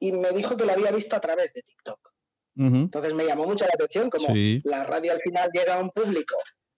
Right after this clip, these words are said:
Speaker 1: al que la misma radio siempre ha dicho que tiene problemas para llegar, que son los adolescentes,
Speaker 2: Ujú.
Speaker 1: y lo hacen a través de TikTok,
Speaker 2: Bueno, sí, sí,
Speaker 1: a
Speaker 2: sí.
Speaker 1: través de pequeños cortes,
Speaker 2: Yo
Speaker 1: y
Speaker 2: est-,
Speaker 1: eso es podcast también.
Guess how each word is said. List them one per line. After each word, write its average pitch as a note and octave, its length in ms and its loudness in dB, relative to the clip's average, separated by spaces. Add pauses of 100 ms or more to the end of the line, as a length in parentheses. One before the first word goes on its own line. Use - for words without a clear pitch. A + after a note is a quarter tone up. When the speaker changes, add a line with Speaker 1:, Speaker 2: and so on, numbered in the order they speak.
Speaker 1:
al D#3 220 0
que D#3 320 2
la C#3 260 -2
misma D3 440 -4
radio E3+ 260 2
siempre D#3+ 640 0
ha D#3 80 0
dicho E3 260 -2
que D#3 80 0
tiene - 220 -4
problemas D3 400 -6
para - 160 -4
llegar, D3+ 320 -6 (160)
que - 100 -10
son B2 240 -2
los A2+ 160 0
adolescentes, C3+ 840 0
Speaker 2:
Ujú. A2+ 320 4
Speaker 1:
y D#3+ 100 -4
lo C#3 140 -2
hacen D#3+ 260 -4
a G#3 80 -4
través D3+ 300 -4
de G3 100 -2
TikTok, - 540 -6
Speaker 2:
Bueno, G#2+ 200 2
sí, G#2+ 140 0
sí, - 100 -2
Speaker 1:
a G2+ 60 2
Speaker 2:
sí. - 60 0
Speaker 1:
través G#2+ 240 2
de E3+ 100 2
pequeños E3+ 480 -2 (160)
cortes, G3+ 800 -2
Speaker 2:
Yo A2 140 -2
Speaker 1:
y - 20 2
Speaker 2:
est-, D3 80 4
Speaker 1:
eso - 140 0
es - 80 -2
podcast B2 460 -4
también. A2+ 300 -2